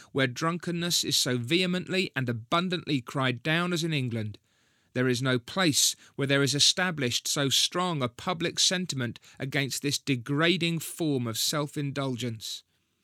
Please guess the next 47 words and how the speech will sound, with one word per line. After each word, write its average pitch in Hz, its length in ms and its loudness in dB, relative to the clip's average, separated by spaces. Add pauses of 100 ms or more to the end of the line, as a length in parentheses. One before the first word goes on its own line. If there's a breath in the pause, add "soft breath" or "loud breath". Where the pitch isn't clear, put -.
(400 soft breath)
There 160 200 0
has 127 120 2
been 127 260 0
much - 440 -4
done, 143 360 0 (240 soft breath)
not, 190 260 0 (120)
I 139 140 4
say, 120 420 2 (260 soft breath)
only 160 280 4
by 131 220 2
those 135 340 0
who 147 180 0
preach - 440 -4
the 131 80 -6
gospel, 127 560 -2 (200 soft breath)
which 123 220 -4
lays 143 260 4
the 131 160 0
axe - 300 -2
at - 80 -6
the 123 100 -4
root 135 280 0
of 117 200 -4
all 185 200 2
sin, 110 420 -2 (500 loud breath)
but - 160 -4
also 175 360 4
by 147 200 4
those 151 380 2
who 131 80 2
dedicate 165 640 -2
their 143 140 0
strength - 580 0
to 117 100 -14
the 120 100 -6
sawing 170 600 2
off 127 240 -4
of 117 100 -4
this 127 180 -2
particular 143 580 -2
limb 139 340 2
from 131 160 -8
the 127 100 -2
great 131 320 -2
tree 147 320 0
of 117 100 0
evil, 117 380 0